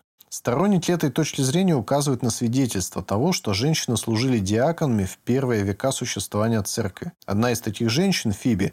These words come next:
упоминается как диаконисса в одном из посланий апостола Павла. Но, с другой стороны, мы знаем, что Лео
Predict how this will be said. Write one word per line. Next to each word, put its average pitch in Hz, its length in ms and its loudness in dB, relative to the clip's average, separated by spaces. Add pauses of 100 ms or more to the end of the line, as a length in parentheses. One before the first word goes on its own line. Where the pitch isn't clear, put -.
упоминается 127 640 0
как 113 240 -2
диаконисса 110 840 0 (100)
в 92 60 -2
одном 107 260 2
из 139 100 -2
посланий 117 540 0
апостола 104 480 -2
Павла. 104 460 0 (200)
Но, 135 140 2
с 131 60 2
другой 151 260 4
стороны, 139 680 2
мы 117 140 2
знаем, 110 640 2
что - 340 -4
Лео 120 540 2